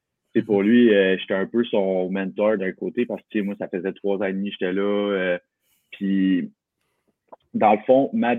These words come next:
ma pension qui était à Halifax, son, le, le, le gars qui était là, il avait la même âge que McKinnon. Fait que moi, quand j'ai commencé mon junior, je coachais, je coachais McKinnon des moins de quatorze ans,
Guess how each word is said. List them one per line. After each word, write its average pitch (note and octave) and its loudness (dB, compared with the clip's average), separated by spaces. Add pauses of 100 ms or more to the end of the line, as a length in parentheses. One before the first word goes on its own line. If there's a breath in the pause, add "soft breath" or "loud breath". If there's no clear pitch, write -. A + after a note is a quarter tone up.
ma G#2+ -2
pension A#2+ -4
qui A#2 -6
était G#2 -2
à - 2
Halifax, G#2+ -2 (380)
son, G#2 -6
le, G#2 0 (220)
le, G2+ -2
le G2 -2
gars A#2 -2
qui G2+ -6
était G2 0
là, A#2 0 (1000 loud breath)
il - -2
avait G2+ 0
la A2 4
même A#2+ 4
âge C3 4
que B2 4
McKinnon. A2+ 0
Fait G#2+ -4
que A#2+ -8
moi, C3 -2
quand A2+ -4
j'ai G#2+ -8
commencé A2 -10
mon A#2 -4
junior, G#2 -4
je G#2+ -2
coachais, C3+ 2
je A2 -2
coachais C#3 2
McKinnon B2 2
des G#2 0
moins A2 -2
de F#2+ -2
quatorze G2 -4
ans, A2 -8